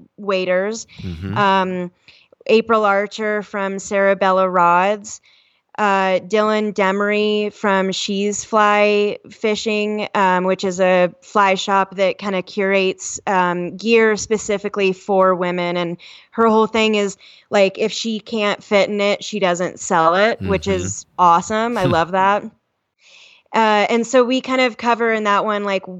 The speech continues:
Speaker 1: why and how they started their companies, um, how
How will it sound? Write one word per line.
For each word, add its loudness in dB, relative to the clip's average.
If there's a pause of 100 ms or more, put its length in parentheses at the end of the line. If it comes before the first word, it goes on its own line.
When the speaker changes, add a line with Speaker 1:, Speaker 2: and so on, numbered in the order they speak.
(140)
Speaker 1:
why 2
and 2
how 0
they 0
started 0
their 0
companies, -2 (420)
um, 2 (120)
how 4